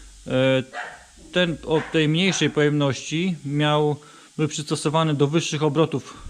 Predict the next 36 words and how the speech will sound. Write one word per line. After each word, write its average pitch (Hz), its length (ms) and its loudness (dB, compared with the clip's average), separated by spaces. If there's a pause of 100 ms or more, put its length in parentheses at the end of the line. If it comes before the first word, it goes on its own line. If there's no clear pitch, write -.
(360)
e, 123 40 0
silnika 139 440 0
od 135 100 2
razu 135 220 0
pracy. 139 440 0 (760)
E, 131 560 0
miał 143 320 2
pięć 147 420 -2
czterysta, 143 440 0 (100)
do 143 200 0
pięć, 147 300 0
e, 143 40 -6 (260)
prze-, 131 320 -6
dwa 156 200 2
i 156 60 2
pół 151 160 -4
tysiąca, 135 460 -2
przepraszam. 127 460 -4 (1160)
Do 147 160 0
dwóch 151 200 -4
i 151 80 -4
pół 147 160 -4
tysiąca 147 420 0
obrotów 139 320 0
mógł 143 160 -2
się 147 100 -4
normalnie 139 440 2
pracować, 135 480 -2
wkręcać, 147 560 0
a 135 140 -6
maksymalne 143 680 0
jego 135 160 0
obroty 139 320 0
dwa 127 200 0
sześćset 135 380 -2
sześćdziesiąt. 135 680 -2